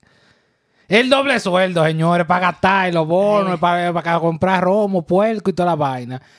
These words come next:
Speaker 1: Eso es lo más importante, porque sin eso no hay Navidad.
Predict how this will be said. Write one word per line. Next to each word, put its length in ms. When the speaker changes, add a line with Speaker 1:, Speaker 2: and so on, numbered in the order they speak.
Speaker 1:
Eso 220
es 40
lo 60
más 100
importante, 680
porque 240
sin 180
eso 180
no 80
hay 60
Navidad. 400